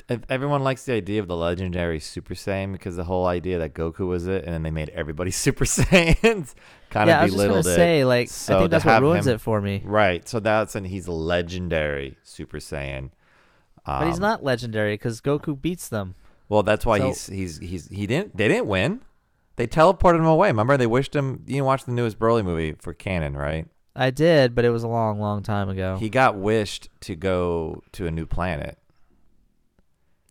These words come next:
Speaker 2: Okay, so
Speaker 1: So
Speaker 2: the
Speaker 1: they
Speaker 2: theory
Speaker 1: saved
Speaker 2: is he's
Speaker 1: him.
Speaker 2: still better than them, even
Speaker 1: The
Speaker 2: though
Speaker 1: theory
Speaker 2: they've
Speaker 1: is he's
Speaker 2: gotten
Speaker 1: still
Speaker 2: to
Speaker 1: stronger
Speaker 2: god
Speaker 1: and
Speaker 2: powers.
Speaker 1: They, they, in theory, he's still stronger than them, but the theory is also that he's also a good guy right now. But who knows? Uh,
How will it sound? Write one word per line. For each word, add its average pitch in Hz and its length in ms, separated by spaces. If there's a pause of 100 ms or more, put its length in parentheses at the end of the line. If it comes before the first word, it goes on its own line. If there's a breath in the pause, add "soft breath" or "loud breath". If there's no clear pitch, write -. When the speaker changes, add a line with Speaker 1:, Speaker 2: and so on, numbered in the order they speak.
Speaker 2:
Okay, 101 480
so 107 360
Speaker 1:
So 98 160
Speaker 2:
the 95 60
Speaker 1:
they 92 120
Speaker 2:
theory 117 140
Speaker 1:
saved 113 220
Speaker 2:
is - 60
he's 80 80
Speaker 1:
him. 78 60
Speaker 2:
still 113 140
better 107 280
than 107 200
them, 110 280 (720)
even 123 180
Speaker 1:
The 123 60
Speaker 2:
though 120 60
Speaker 1:
theory 123 140
Speaker 2:
they've 151 140
Speaker 1:
is 147 60
he's 139 80
Speaker 2:
gotten 120 180
Speaker 1:
still 117 140
Speaker 2:
to - 80
Speaker 1:
stronger 117 200
Speaker 2:
god 117 200
Speaker 1:
and 101 80
Speaker 2:
powers. 117 580 (100)
Speaker 1:
They, 123 200
they, 120 240
in 123 100
theory, 135 220
he's 117 140
still 120 180
stronger 104 540
than 87 140
them, 82 220
but 76 100
the 73 60
theory 92 380
is 82 100
also 85 300
that 78 400
he's 82 220
also 80 320
a 69 40
good 71 220
guy 71 240
right 69 160
now. 69 180
But 71 140
who 185 140
knows? 73 600
Uh, 85 360